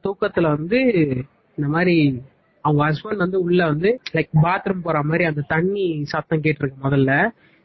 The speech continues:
இவங்க அப்படியே வந்து லைக் கான்சியஸ்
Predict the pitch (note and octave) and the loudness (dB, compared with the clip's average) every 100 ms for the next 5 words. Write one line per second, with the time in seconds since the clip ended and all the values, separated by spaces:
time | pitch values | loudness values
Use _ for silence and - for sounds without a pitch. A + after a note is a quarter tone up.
0 | _ F#3 F3 E3+ - G3 A3+ G#3 F3+ F#3 | _ 2 2 0 -2 -2 0 0 -2 0
1 | C4 C4 G#3+ E3 D3 C#3 C#3 - _ - | 0 2 2 2 2 -2 -6 -16 _ -8
2 | E3+ E3 - F3+ G3 A3 G#3 | -6 -6 -2 -2 -2 -2 -4